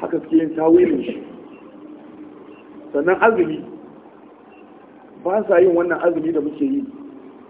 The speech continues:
Suna fassara azumi da ka kama bakinka, ka riƙe sirri, kar ka gaya wa kowa sirrin wannan da'awan.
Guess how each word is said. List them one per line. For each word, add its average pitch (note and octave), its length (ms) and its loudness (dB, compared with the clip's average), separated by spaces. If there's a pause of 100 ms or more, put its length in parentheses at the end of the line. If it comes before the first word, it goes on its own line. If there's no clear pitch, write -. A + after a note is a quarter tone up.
(960)
Suna F3+ 200 0
fassara E3 400 2
azumi E3+ 340 0
da E3+ 280 0 (720)
ka D3+ 160 -2
kama G3+ 340 2
bakinka, D#3 580 0 (300)
ka F#3+ 100 2
riƙe F3 300 4
sirri, F#3 300 4 (500)
kar G#3+ 140 -2
ka G3 120 2
gaya F#3+ 220 6
wa D3+ 120 2
kowa F#3 380 2
sirrin G3 240 6
wannan E3+ 280 -4
da'awan. C#3 320 -4